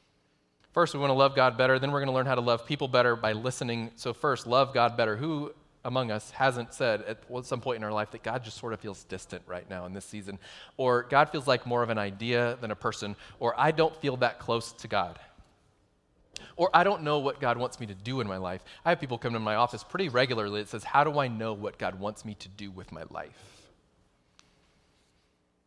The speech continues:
I don't know. I mean, we can end that appointment now. I don't know. "What is God telling you?" "What do you mean?" is always, "What do you mean, what is God telling me?" We don't listen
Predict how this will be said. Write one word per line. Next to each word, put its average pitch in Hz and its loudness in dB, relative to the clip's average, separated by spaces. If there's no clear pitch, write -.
I 87 -14
don't 139 -10
know. - -20
I 98 -10
mean, 90 -10
we 120 -8
can 98 -6
end 110 -2
that 123 2
appointment 90 -8
now. 127 -6
I - -6
don't 120 -6
know. 151 -6
"What 120 -4
is 110 -10
God 107 0
telling 131 2
you?" 82 -16
"What 113 -12
do 107 -12
you 92 -12
mean?" 143 -10
is 107 -16
always, 85 -10
"What 104 -12
do 117 -12
you 107 -10
mean, 147 -6
what 82 -12
is - -20
God 76 -12
telling - -16
me?" - -20
We - -2
don't 135 0
listen 113 -4